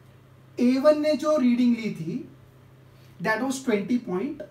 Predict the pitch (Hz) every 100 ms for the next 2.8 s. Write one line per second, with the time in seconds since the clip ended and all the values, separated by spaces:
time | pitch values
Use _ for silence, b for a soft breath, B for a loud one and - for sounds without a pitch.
0 | - - - - - - - - 254 -
1 | - - - - - - b b b b
2 | - 214 269 247 233 294 320